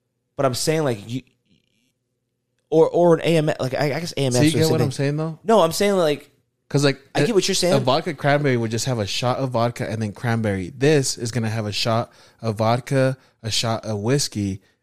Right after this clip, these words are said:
Speaker 2: and a shot of,
Speaker 1: I don't
Speaker 2: of
Speaker 1: think
Speaker 2: the
Speaker 1: you can do that many
Speaker 2: Hypnotic.
Speaker 1: shots, though, in Utah. That's what I'm saying.
Speaker 2: I think you can.
Speaker 1: I think it's a certain amount of alcohol you can put in each drink.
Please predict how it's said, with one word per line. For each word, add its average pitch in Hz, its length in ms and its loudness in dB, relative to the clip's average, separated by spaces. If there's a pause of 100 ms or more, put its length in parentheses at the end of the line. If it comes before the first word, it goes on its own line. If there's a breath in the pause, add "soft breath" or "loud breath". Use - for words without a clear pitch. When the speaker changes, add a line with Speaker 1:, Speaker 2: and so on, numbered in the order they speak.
Speaker 2:
and 107 160 -4
a 95 60 -6
shot 104 360 -8
of, 98 200 -10 (440)
Speaker 1:
I 135 100 0
don't 175 100 2
Speaker 2:
of 165 60 -4
Speaker 1:
think 180 140 0
Speaker 2:
the 160 60 -6
Speaker 1:
you 170 60 -4
can 135 160 -4
do 135 180 2
that 143 140 4
many 113 100 4
Speaker 2:
Hypnotic. 117 140 0
Speaker 1:
shots, 147 340 -2
though, 95 260 -4 (120)
in 123 180 -2
Utah. 131 460 -2
That's - 160 0
what 147 80 2
I'm 113 80 0
saying. 151 300 0
Speaker 2:
I - 20 -4
think 156 180 -6
you 139 80 -8
can. 143 360 -10
Speaker 1:
I - 40 -2
think 175 140 2
it's 143 80 0
a 127 40 -2
certain 147 320 0
amount 131 200 0
of 110 60 4
alcohol 127 360 0
you 104 100 -4
can 107 120 -8
put 120 200 -2
in 95 60 -12
each 107 260 -10
drink. 107 420 -8